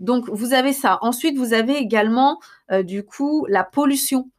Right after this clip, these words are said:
Le fait qu'aujourd'hui, eh bien, euh, il est très rare de trouver une parcelle de terre non polluée. Étant donné qu'aujourd'hui, la pollution est, euh, je dirais, euh, énorme, eh bien, euh,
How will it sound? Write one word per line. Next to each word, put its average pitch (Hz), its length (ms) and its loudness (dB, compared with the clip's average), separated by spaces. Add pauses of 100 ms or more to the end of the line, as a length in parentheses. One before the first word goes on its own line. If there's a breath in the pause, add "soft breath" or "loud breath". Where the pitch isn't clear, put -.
(320 soft breath)
Le 208 100 4
fait 285 260 0
qu'aujourd'hui, 214 800 -2
eh 202 140 -2
bien, 240 480 0 (280 loud breath)
euh, 170 800 -4 (140)
il 208 160 -2
est 208 100 0
très 208 180 -2
rare 226 200 2
de 220 80 -2
trouver 220 220 0
une 226 80 -2
parcelle 220 500 -2
de 180 80 0
terre 233 400 0
non 208 240 -2
polluée. 220 540 0 (300 loud breath)
Étant 226 220 0
donné 277 220 2
qu'aujourd'hui, 233 580 0
la 214 140 2
pollution 240 680 -4
est, 226 340 0
euh, 175 680 -2
je 185 160 -4
dirais, 190 600 2
euh, 160 200 0 (400)
énorme, 233 720 2 (500 soft breath)
eh 233 120 0
bien, 269 600 2
euh, 185 460 0